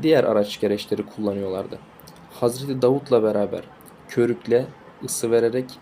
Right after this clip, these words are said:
e, demiri eritmeyi öğrendiler ve kullanmaya başladılar. Hazreti Davut onlara öğretti. Bu birinci görüş. İkincisi ise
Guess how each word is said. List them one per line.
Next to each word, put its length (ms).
e, 340
demiri 420
eritmeyi 420
öğrendiler 560
ve 180
kullanmaya 400
başladılar. 420
Hazreti 300
Davut 260
onlara 300
öğretti. 440
Bu 100
birinci 320
görüş. 360
İkincisi 500
ise 280